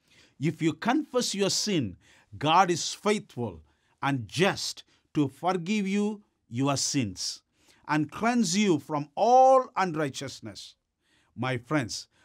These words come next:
are you feeling guilty about your past? Is your heart still burdened about what others have done to you? Would you like to have peace of mind from spiritual dissociation disorder?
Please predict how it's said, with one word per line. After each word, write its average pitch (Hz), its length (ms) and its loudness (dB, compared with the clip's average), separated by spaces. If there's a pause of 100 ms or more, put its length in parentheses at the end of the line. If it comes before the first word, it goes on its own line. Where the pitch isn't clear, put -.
(140)
are 131 160 0
you 190 400 -4
feeling 185 440 -2
guilty 131 600 -4 (100)
about 135 340 -4
your 120 140 -8
past? - 520 -8 (880)
Is 202 300 0
your 196 120 2
heart 226 420 2
still 254 340 -4
burdened 160 560 2 (360)
about 135 280 -2
what 185 360 0
others 170 380 0
have 143 260 -2
done 143 200 -2
to 147 140 -8
you? 151 300 -4 (420)
Would 156 180 -2
you 247 140 4
like 233 320 2
to 233 80 2
have 190 300 2
peace 220 260 0
of 175 180 0
mind 143 480 2 (320)
from 147 220 0
spiritual 175 800 0 (340)
dissociation 202 1040 0
disorder? 147 560 -2